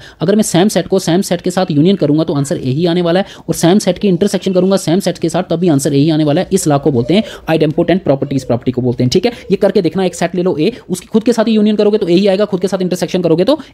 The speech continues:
ए ही आने वाला है। Next properties कम्यूटेटिव property। कम्यूटेटिव property आपने पढ़ी होगी, edition में भी पढ़ी होगी। क्या होता है? ए प्लस B, अगर B plus ए के equal हो तो कम्यूटेटिव बोलते हैं। Similarly यहाँ पे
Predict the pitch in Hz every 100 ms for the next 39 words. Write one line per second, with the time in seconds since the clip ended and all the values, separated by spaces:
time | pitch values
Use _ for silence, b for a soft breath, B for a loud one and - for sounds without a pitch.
0 | - 190 190 190 165 180 143 135 120 123
1 | - - 175 175 202 220 B B _ _
2 | 453 - - - 480 480 196 214 208 196
3 | 135 123 127 190 208 208 208 202 208 208
4 | 202 208 208 156 165 202 202 196 196 196
5 | 180 - - 202 190 180 190 190 180 185
6 | 185 175 180 190 180 180 170 175 180 185
7 | 185 175 165 160 170 175 165 175 160 147